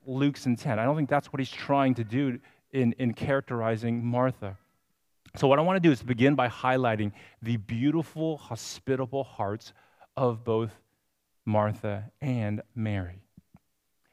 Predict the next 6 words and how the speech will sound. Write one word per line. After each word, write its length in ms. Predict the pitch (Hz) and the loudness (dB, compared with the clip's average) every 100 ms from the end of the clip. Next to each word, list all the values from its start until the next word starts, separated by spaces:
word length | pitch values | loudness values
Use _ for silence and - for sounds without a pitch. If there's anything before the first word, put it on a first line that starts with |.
| _ - | _ 2
Now, 260 | 117 107 - _ _ _ _ _ _ 330 | 2 2 -6 _ _ _ _ _ _ 0
these 280 | 127 151 | 4 4
are 40 | 202 | 4
the 100 | 214 | 2
two 200 | - 196 | 2 0
sisters 760 | - 151 - - 190 196 - | 2 0 0 -4 -8 -10 -16